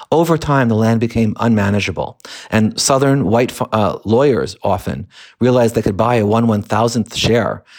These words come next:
from an heir who had moved to Chicago, force a sale of the entire farm, uh, which was a cash sale on the courthouse steps, the so-called partition sale, and pick up the farm for almost nothing. So a lot of black families, uh, have had their, um, farms,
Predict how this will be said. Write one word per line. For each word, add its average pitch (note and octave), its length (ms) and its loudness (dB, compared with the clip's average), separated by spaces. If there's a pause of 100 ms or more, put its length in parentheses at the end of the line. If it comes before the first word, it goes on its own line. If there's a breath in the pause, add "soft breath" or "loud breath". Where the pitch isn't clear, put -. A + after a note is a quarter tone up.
(120 loud breath)
from G#2 180 0
an - 80 0
heir A2+ 260 2
who A2 100 0
had G2+ 100 0
moved G#2 200 -2
to G2 60 -4
Chicago, G2 680 -2 (300 loud breath)
force C3 420 0
a A#2 60 0
sale A2+ 320 2
of G2+ 120 0
the G#2 80 -2
entire G#2+ 420 -2
farm, A2+ 500 -2 (360 soft breath)
uh, G2 220 0
which - 160 -4
was G2+ 100 -2
a G2+ 40 -4
cash - 360 0
sale G#2 240 0
on F#2+ 100 0
the F#2 60 -4
courthouse G2+ 440 -2
steps, F2+ 260 -4
the - 60 -8
so-called G2 480 -2 (280 loud breath)
partition - 420 0
sale, - 400 -2 (240 loud breath)
and G2 180 0
pick - 200 0
up B2 140 0
the G2+ 80 -2
farm A2 340 0
for - 180 -4
almost A#2 340 0
nothing. F#2+ 360 -4 (280 loud breath)
So C3+ 160 0
a C#3+ 40 2
lot F3+ 500 4
of C#3 100 0
black A#2 280 2
families, G#2+ 500 0 (320 loud breath)
uh, G2+ 160 0
have G#2+ 160 2
had A2+ 200 2
their, G#2+ 140 0 (120)
um, F#2+ 300 -2 (360 loud breath)
farms, A2+ 560 0